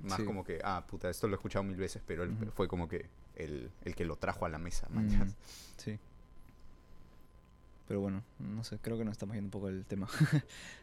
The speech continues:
Speaker 1: ¿Cuál es el tema? <laughs>
Speaker 2: No sé, de Kanye siendo over.
Speaker 1: Ah, ya, sí.
Speaker 2: O sea, teniendo cosas en su cabeza.
Speaker 1: Sí, sí, sí. Sí. Puta, Kanye se parece a Octavio. <laughs>
Speaker 2: <laughs> No, men, Octavio se parece a Kanye. <laughs>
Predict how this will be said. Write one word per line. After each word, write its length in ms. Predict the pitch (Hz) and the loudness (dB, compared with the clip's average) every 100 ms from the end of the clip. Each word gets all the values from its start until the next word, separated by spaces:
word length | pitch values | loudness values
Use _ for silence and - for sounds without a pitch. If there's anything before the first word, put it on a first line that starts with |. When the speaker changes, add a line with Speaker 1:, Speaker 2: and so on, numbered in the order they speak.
| - - | -6 4
Speaker 1:
¿Cuál 180 | 107 95 | 6 6
es 160 | - | 4
el 80 | 87 | 2
tema? 200 | 87 87 | 2 8
<laughs> 420 | - - - - | 12 12 12 10
Speaker 2:
No 140 | 127 117 | 8 4
sé, 160 | - 110 | 2 2
de 300 | 107 104 101 | 6 6 8
Kanye 260 | 107 107 | 8 8
siendo 600 | 101 104 104 104 98 95 - - - - | 6 6 8 8 6 2 -8 -18 -2 6
over. 460 | 107 98 95 98 120 - | 8 8 6 4 -4 2
Speaker 1:
Ah, 160 | 92 80 | 4 4
ya, 140 | 78 | 2
sí. 100 | - | 0
Speaker 2:
O 40 | 113 | 2
sea, 80 | 110 | 6
teniendo 340 | 107 110 110 | 8 6 6
cosas 240 | 120 120 | 4 2
en 60 | 120 | 2
su 80 | 117 | 2
cabeza. 280 | 101 101 - - - - - - | 2 2 0 -2 -6 -12 -12 -10
Speaker 1:
Sí, 360 | - - 104 | -6 0 0
sí, 120 | 85 80 | 0 -4
sí. 160 | 82 101 - - - - - - - - - - - - - - - | -6 -8 -14 -18 -20 -20 -20 -20 -20 -20 -20 -20 -20 -20 -20 -18 -6
Sí. 480 | - - 156 127 - - - - - - - - | 0 6 6 6 0 -12 -20 -20 -20 -20 -10 2
Puta, 240 | 160 117 | 6 6
Kanye 220 | 127 180 | 6 8
se 120 | 190 - | 12 12
parece 240 | 98 98 | 12 2
a 20 | |
Octavio. 340 | 101 90 90 - - - - | 0 2 6 12 12 12 12
<laughs> 420 | 214 - 202 - | 12 12 12 12
Speaker 2:
<laughs> 300 | - - 220 | 12 8 10
No, 160 | 135 156 | 12 12
men, 200 | 110 104 | 10 4
Octavio 380 | 107 - 147 151 | 2 8 10 10
se 120 | 127 | 6
parece 420 | 113 - 165 196 | 2 10 12 12
a 60 | 170 | 12
Kanye. 520 | 196 156 233 - 214 - 277 247 - | 12 12 12 12 8 8 8 8 12
<laughs> 840 | 185 160 160 - - - 208 147 190 | 12 12 12 10 8 10 12 12 12